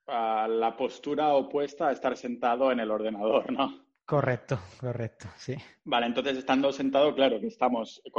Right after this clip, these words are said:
Speaker 1: el, los glúteos están descansando segurísimo y tenemos como esa tendencia para ir hacia adelante un poquito, ¿no?
Speaker 2: Sí,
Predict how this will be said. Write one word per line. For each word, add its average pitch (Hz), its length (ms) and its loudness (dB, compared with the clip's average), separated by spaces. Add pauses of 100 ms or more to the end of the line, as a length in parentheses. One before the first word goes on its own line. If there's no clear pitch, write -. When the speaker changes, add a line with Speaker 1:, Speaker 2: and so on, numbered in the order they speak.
Speaker 1:
el, 117 280 -2
los 131 180 0
glúteos 156 260 2
están 123 220 -2
descansando 123 880 -2
segurísimo 135 840 -4 (260)
y 131 100 -6
tenemos 135 320 2
como 135 180 -4
esa 127 200 -6
tendencia 123 480 -2
para 107 240 0
ir 110 100 -2
hacia 110 320 -4
adelante 104 380 -4
un 92 100 -10
poquito, 98 340 -14
¿no? 101 220 -14 (340)
Speaker 2:
Sí, 143 460 -6